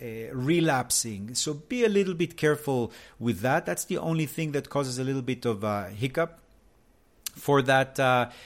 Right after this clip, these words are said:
kind of, uh, for this eclipse specifically.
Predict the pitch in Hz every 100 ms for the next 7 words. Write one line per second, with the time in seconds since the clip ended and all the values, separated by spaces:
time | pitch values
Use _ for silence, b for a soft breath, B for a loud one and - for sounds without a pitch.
0 | B B - 135 127 127 113 - 147 143
1 | - - 131 110 123 120 - 117 139 -
2 | - - 151 143 156 151 156